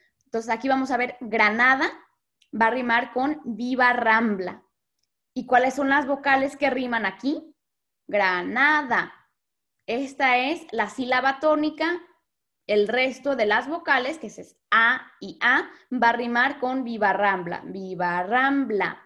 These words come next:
Ram es la sílaba tónica y vamos a ver que tiene A y A. Entonces, no rima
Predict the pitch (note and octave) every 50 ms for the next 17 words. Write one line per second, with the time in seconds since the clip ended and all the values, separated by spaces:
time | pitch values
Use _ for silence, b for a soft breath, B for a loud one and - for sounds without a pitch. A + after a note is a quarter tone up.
0 | _ _ - F3+ - A3+ B3 C4+ D#4 D#4+ D#4+ - - - - A#3 A#3 A3+ A#3 -
1 | - A3+ A3 G3+ - - A#3 G#3+ A3 A3 A#3+ B3 B3 - D4+ D4+ D4 D4+ D4+ D4+
2 | E4+ G4 - - - _ _ b b b b b b - G#3 G#3+ G#3 G#3 A3 A#3+
3 | - C4+ A#3+ B3+ C4 - D#4+ - - - A#3+ A#3+ C4 D4+ D4+ - _ - G#3+ G#3+
4 | G#3+ G#3+ - - - A3+ A#3 C4 D#4 E4 - - - F#3+ - E3+ F3 E3 - -
5 | _ _ _ _ _ _ _ _ _ _ _ - A#3 G#3+ A3 - B3+ C4+ C#4 E4+
6 | A4 G#4 G4 F#4+ F4+ F4 F4 E4+ E4+